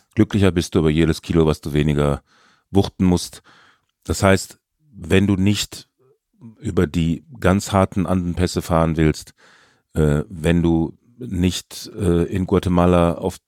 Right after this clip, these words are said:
oder zumindest an, an den Flanken der Vulkane emporklettern möchtest, dann ist eine zwölfhunderter G S sicherlich toll.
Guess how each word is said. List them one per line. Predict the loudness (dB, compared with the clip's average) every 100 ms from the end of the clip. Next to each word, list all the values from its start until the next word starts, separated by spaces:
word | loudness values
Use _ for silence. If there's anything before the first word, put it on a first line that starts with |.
| _ _ -20 -14 -6
oder | -2 -4
zumindest | -4 -4 -4 -4
an, | -4 -4 -4
an | -6 -4
den | -4 -4
Flanken | 0 0 0 -2 0
der | 0
Vulkane | 2 0 2 2 2 0
emporklettern | 0 0 0 -2 -2 -2
möchtest, | -4 -6 -10 -12 _ -20 -20 -20 -20 _ _ 0
dann | 2 2 -2 -8 -10
ist | -6 -4
eine | -2
zwölfhunderter | 0 0 0 0 0
G | -2
S | -4 -4
sicherlich | -2 -2 -2
toll. | 0 0 0